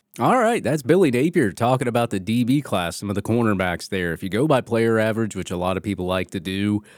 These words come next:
uh, the cornerbacks in this class, their player averages between all of them averaged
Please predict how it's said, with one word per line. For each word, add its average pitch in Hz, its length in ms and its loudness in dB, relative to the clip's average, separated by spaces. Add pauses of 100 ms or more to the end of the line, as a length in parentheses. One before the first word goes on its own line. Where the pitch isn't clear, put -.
(160)
uh, 90 320 -4
the 87 100 -4
cornerbacks 147 640 0
in 95 100 -8
this 92 140 -8
class, 80 520 -6
their 113 200 -2
player 120 320 0
averages 110 380 -2
between 101 320 -4
all 101 180 0
of 107 80 -2
them 110 140 0
averaged 90 420 -4